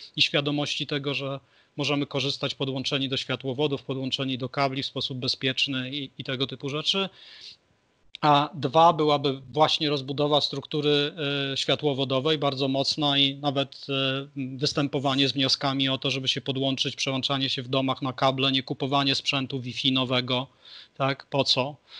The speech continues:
A to też napędza cały rynek przecież, e, producentów sprzętu, em, do tego wszystkiego.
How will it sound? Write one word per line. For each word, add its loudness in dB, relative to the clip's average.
A 4
to 4
też 4
napędza -2
cały -4
rynek -6
przecież, 4
e, -4
producentów -4
sprzętu, -6
em, -6
do 2
tego -2
wszystkiego. -2